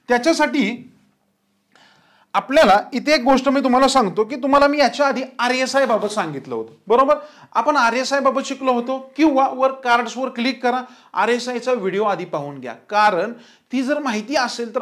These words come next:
अजून तुम्ही इफेक्टिव्हली काम करू शकता. ओके, already त्याचा मी डिटेल व्हिडिओ बनवलेला आहे, कार्ड्सवर क्लिक करा किंवा खाली डिस्क्रिप्शन बॉक्समध्येही मी ती माहिती दिलेली आहे.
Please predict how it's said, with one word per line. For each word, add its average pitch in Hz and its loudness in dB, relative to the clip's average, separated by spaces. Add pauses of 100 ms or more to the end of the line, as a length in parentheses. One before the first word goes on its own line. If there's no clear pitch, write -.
अजून 208 -6
तुम्ही 262 -2
इफेक्टिव्हली 247 -6
काम 185 -2
करू 147 -10
शकता. 123 -16 (300)
ओके, 220 -6 (120)
already 214 -4
त्याचा 240 -6
मी 254 -6
डिटेल 233 -4
व्हिडिओ 233 0
बनवलेला 233 -2
आहे, - -16 (280)
कार्ड्सवर 240 2
क्लिक 269 -2
करा 262 0
किंवा 247 -2
खाली 240 -2
डिस्क्रिप्शन 254 -2
बॉक्समध्येही 208 -4
मी 220 -8
ती 208 -10
माहिती 160 -10
दिलेली 131 -8
आहे. 95 -16